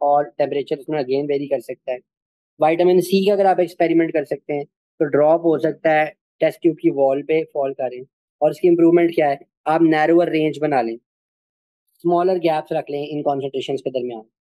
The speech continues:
या अगर आप नहीं कर सकते, तो आप कलर मीटर यूज़ करें, ब्लैक और वाइट कार्ड यूज़ करें, ताकि आपको कंपैरिजन का पता चले। वाटर बाथ थर्मोस्टैटिक होना चाहिए जो आप यूज़ कर रहे हैं। ड्रॉप्स अगर आप करें, तो वाइडर टेस्ट ट्यूब यूज़ करें, या drop the drops a little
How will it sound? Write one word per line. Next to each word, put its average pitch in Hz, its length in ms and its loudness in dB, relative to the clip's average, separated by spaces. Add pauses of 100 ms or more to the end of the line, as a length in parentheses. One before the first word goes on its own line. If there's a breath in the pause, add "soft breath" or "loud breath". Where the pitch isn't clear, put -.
(240)
या 160 140 0
अगर 165 240 0
आप 165 200 0
नहीं 175 100 2
कर 165 100 -2
सकते, 165 260 -6
तो 170 100 -2
आप 160 240 -2
कलर 175 200 0
मीटर 170 260 0
यूज़ 147 260 -10
करें, 117 280 -8 (680)
ब्लैक 160 280 2
और 170 80 2
वाइट 160 260 0
कार्ड 156 320 2
यूज़ 156 260 -4
करें, 147 180 0
ताकि 147 200 -2
आपको 147 260 -2
कंपैरिजन 143 540 -4
का 139 100 -6
पता 127 180 -8
चले। 120 300 -10 (380)
वाटर 156 260 0
बाथ 156 320 2
थर्मोस्टैटिक 156 560 -2
होना 151 160 -4
चाहिए 147 260 -4
जो 147 120 0
आप 139 120 0 (160)
यूज़ 127 240 -8
कर 131 60 -2
रहे 110 140 -8
हैं। - 760 -18
ड्रॉप्स 156 380 0
अगर 190 140 2
आप 180 140 0
करें, 175 200 2
तो 175 160 2
वाइडर 151 360 0
टेस्ट 180 240 -4
ट्यूब 175 160 4
यूज़ 160 280 2
करें, 175 220 -2 (320)
या 170 100 0
drop 156 480 -2
the 160 180 -6
drops 143 640 -2
a 156 80 -4
little 175 340 0